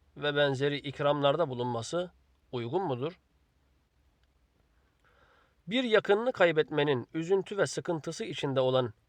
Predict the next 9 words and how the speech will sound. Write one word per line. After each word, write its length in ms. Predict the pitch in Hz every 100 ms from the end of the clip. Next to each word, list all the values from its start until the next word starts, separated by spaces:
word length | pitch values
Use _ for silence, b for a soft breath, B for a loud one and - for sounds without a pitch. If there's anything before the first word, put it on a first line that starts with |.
| _
cenaze 380 | - 147 151 185
sahiplerinin 720 | - 135 117 - 120 120 170 - _ _ _ _ _ _ _ -
taziye 500 | 160 180 190 233 220
için 180 | -
gelen 280 | 170 156 156
misafirlere 720 | 151 143 160 143 156 147 151
yemek 320 | 135 135 196 -
hazırlayıp 520 | 156 143 131 127 120
sunması 600 | - 160 139 120 160